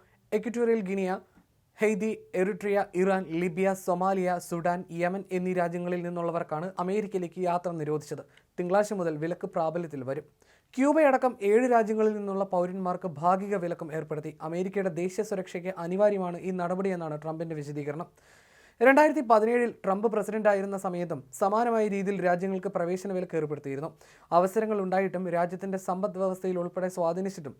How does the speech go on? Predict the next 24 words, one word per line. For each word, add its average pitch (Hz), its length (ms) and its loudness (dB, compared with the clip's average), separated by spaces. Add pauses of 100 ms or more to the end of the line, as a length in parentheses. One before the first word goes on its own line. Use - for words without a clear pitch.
(320)
വിദേശ 262 320 4
വിദ്യാർത്ഥികളെയും 233 640 2
മറ്റു 196 220 -4
രാജ്യങ്ങളിൽ 202 480 2
നിന്നുള്ള 190 260 -2
പൗരന്മാരെയും 185 680 -2
പുറത്താക്കി 180 500 -2
പരമാധികാരം 180 640 -2
കാണിക്കുകയാണ് 165 500 -4
ട്രംപ്. 151 240 -2 (400)
ഇതിന്റെ 175 340 0
പുതിയ 185 200 -2
വേർഷനാണ് 175 600 -2
ഈ 160 80 -6
തീരുമാനം. 147 440 -6 (440)
ട്രംപിന്റെ 262 340 6
പുതിയ 262 220 -2
സാമ്പത്തിക 226 520 0
പരിഷ്കാരങ്ങളും 208 640 0
ബില്ലുകളും 202 480 0
അവതരിപ്പിക്കൽ 180 460 -4
ഇപ്പോഴും 190 460 -4
തുടരുന്നുവെന്നതാണ് 180 640 -4
വസ്തുത. 156 320 -4